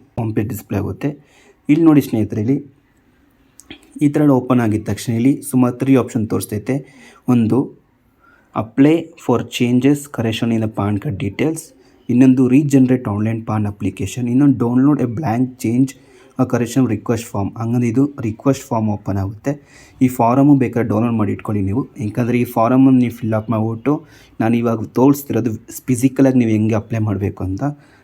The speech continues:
ಅದಕ್ಕೆ ಇದನ್ನ ಡೌನ್ಲೋಡ್ ಮಾಡಿ ಇಟ್ಕೊಳ್ಳಿ. ಅದು ಹೆಂಗೆ ಡೌನ್ಲೋಡ್ ಮಾಡೋದು ಅಂತ ನಿಮಗೆ ನೆಕ್ಸ್ಟ್ ಲಾಸ್ಟಲ್ಲಿ ತಿಳಿಸ್ಕೊಡ್ತೀನಿ. ಇವಾಗ ನಿಮಗೆ ಇಲ್ಲಿ ಫಸ್ಟ್ ಆಪ್ಷನ್ ಇಲ್ವಾ ಸ್ನೇಹಿತರೆ, ಇದ್ರ ಮೇಲೆ ಕ್ಲಿಕ್ ಮಾಡಿ, apply for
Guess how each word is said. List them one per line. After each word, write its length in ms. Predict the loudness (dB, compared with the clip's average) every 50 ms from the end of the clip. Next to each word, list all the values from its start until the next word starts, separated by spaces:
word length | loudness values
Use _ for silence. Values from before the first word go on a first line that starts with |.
| _ _ -12
ಅದಕ್ಕೆ 200 | -6 -2 -2 0
ಇದನ್ನ 160 | 0 0 0
ಡೌನ್ಲೋಡ್ 360 | 0 0 0 0 0 0 -2
ಮಾಡಿ 140 | -2 -2 -2
ಇಟ್ಕೊಳ್ಳಿ. 440 | -4 -6 -6 -4 -4 -4 -4 -4 -6 -6
ಅದು 180 | -6 -4 -2
ಹೆಂಗೆ 220 | 2 2 2 2 2
ಡೌನ್ಲೋಡ್ 220 | 2 0 0 0
ಮಾಡೋದು 180 | 0 -2 -2 -2
ಅಂತ 120 | -4 -4
ನಿಮಗೆ 340 | -2 -2 -2 0 0 0 0
ನೆಕ್ಸ್ಟ್ 380 | 0 -2 -2 -4 -6 -6 -4
ಲಾಸ್ಟಲ್ಲಿ 360 | -4 -4 -4 -4 -6 -8 -6 -4
ತಿಳಿಸ್ಕೊಡ್ತೀನಿ. 760 | -2 -2 -2 -2 -6 -8 -10 -10 -8 -8 -6 -6 -6 -6 -8 _ _ _ _ _ _ _ _ _ _ _ _ _ _ 0
ಇವಾಗ 180 | 2 4 4 4
ನಿಮಗೆ 240 | 4 2 2 2
ಇಲ್ಲಿ 140 | 0 0 0
ಫಸ್ಟ್ 320 | 0 -2 -2 -4 -2 0 0
ಆಪ್ಷನ್ 300 | 0 2 0 -2 -2 0
ಇಲ್ವಾ 180 | 0 0 -2
ಸ್ನೇಹಿತರೆ, 600 | -2 -2 -2 -2 -2 -4 -4 -6 -6 -6 -8 -10 -10
ಇದ್ರ 180 | -6 -4 -2 0
ಮೇಲೆ 180 | 0 0 -2
ಕ್ಲಿಕ್ 300 | -2 -4 -8 -8 -6 -4
ಮಾಡಿ, 220 | -4 -2 -2 -2 -4 -6 -10 _ _ _ _ _ -20 -20 _ _ _ _ -6 -6
apply 240 | -2 0 2 2 2 2 0
for 160 | 0 0 0